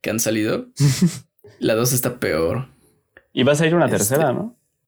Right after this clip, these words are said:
Speaker 1: Ujú. Con este, o sea, es que el equivalente a Noah Centineo en esa película. O sea, es que, por ejemplo, ahí pasan cosas más locas, ¿no? O sea, es igual un coming of age, pero,
Speaker 2: No.
Speaker 1: pero pasan cosas locas. Y este, y, y,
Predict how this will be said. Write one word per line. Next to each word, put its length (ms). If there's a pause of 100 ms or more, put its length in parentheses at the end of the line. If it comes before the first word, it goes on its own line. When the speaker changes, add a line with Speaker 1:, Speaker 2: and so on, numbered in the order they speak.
(140)
Speaker 1:
Ujú. 480 (460)
Con 180
este, 280
o 40
sea, 140
es 100
que 100
el 80
equivalente 580
a 40
Noah 200
Centineo 460
en 100
esa 200
película. 420 (480)
O 120
sea, 80
es 60
que, 100
por 180
ejemplo, 400
ahí 440 (520)
pasan 340
cosas 340
más 220
locas, 340
¿no? 220 (600)
O 60
sea, 100
es 80
igual 420 (540)
un 120
coming 240
of 80
age, 360 (160)
pero, 200
Speaker 2:
No. 260 (460)
Speaker 1:
pero 240
pasan 260
cosas 300
locas. 560 (440)
Y 120
este, 200
y, 220
y, 60